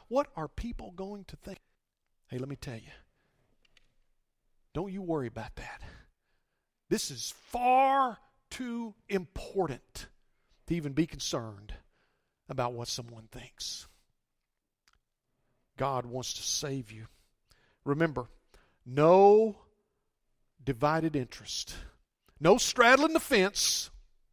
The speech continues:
but totally committed to God.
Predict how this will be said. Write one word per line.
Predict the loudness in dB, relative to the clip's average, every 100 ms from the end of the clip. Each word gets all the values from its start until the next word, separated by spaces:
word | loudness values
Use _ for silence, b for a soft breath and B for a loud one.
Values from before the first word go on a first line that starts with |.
| _ _ _ _ _ _ _ _ _ _
but | -8 -8
totally | -2 -2 0 -2
committed | -4 -4 -4 -8 -16 -18 _ _ _ _ -14
to | -8
God. | -6 -6 -10 -12